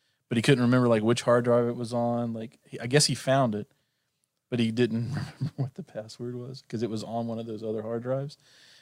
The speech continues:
And he can't figure, like, and you only get, like, so many tries before it locks you out forever.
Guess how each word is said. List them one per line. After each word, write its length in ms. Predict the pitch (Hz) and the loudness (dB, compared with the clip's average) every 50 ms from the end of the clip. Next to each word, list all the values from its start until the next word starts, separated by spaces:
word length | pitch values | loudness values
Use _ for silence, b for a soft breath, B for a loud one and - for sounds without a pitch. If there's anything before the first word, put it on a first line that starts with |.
| b b | b b
And 160 | 123 117 110 | -2 0 0
he 140 | 113 113 110 | 0 0 -2
can't 400 | 110 - 131 120 117 - - - | -2 -2 -2 0 -2 -2 -6 -8
figure, 240 | - 131 117 117 110 - | -4 -4 -4 -4 -4 -2
like, 380 | 123 117 110 - - _ - _ - | 0 0 0 -2 -6 _ -20 _ -8
and 140 | 127 123 123 | -4 0 2
you 120 | 131 151 | 4 4
only 180 | 165 160 147 135 | 4 4 2 2
get, 180 | 131 151 123 | 2 0 2
like, 240 | 127 127 117 95 - | 2 0 0 -2 -4
so 160 | - - 131 | -4 -2 -2
many 220 | 127 127 120 113 110 | 0 0 0 -2 -2
tries 420 | - 131 131 131 131 123 117 110 | 0 0 2 2 4 2 0 -2
before 260 | 113 104 - 120 117 | -4 -8 -6 -6 -6
it 40 | 104 | -4
locks 320 | 107 110 110 107 - - - | -4 -4 -6 -6 -6 -8 -8
you 100 | 117 110 | -4 -4
out 200 | 104 104 - _ _ _ _ | -4 -4 -4 _ _ _ _
forever. 640 | - 123 113 - 107 117 110 110 113 - - - | -10 -10 -10 -8 -8 -10 -10 -10 -10 -14 -16 -18